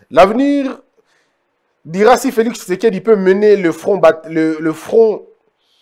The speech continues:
si Félix Tshisekedi peut mener de front la bataille pour affirmer son autorité au Congo,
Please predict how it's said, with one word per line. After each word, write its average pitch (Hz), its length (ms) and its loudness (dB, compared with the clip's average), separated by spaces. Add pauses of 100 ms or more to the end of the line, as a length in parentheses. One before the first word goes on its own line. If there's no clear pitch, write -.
(120)
si 254 240 -4
Félix 196 240 -6
Tshisekedi 190 240 -6
peut 208 160 -2
mener 185 240 0
de 160 80 0
front 196 220 -4
la 170 100 2
bataille 160 360 0
pour 143 200 -6
affirmer 170 440 -4
son 151 140 -6
autorité 135 320 -10
au 131 100 -8
Congo, 110 360 -14